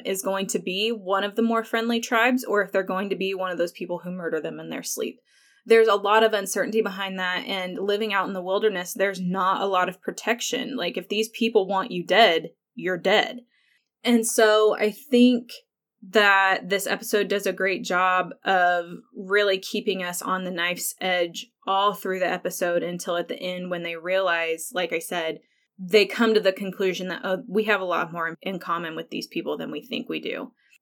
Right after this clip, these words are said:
The best example of that, to be honest, is when we are watching the whole Skiliona montage,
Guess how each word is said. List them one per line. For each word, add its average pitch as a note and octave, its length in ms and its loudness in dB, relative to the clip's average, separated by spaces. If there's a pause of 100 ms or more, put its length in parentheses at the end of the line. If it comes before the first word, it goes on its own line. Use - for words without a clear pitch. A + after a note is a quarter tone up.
(180)
The G3+ 180 2
best G3+ 560 0
example F3 540 -2
of E3 140 -4
that, E3+ 240 0
to - 100 -6
be E3+ 180 -6
honest, G3+ 720 0
is F#3 600 -2 (100)
when F3+ 680 -2 (420)
we G3 240 0
are F3 480 2
watching E3+ 500 -4
the F3+ 100 -2
whole E3 800 -2
Skiliona F3 1300 -6
montage, G#3 920 -2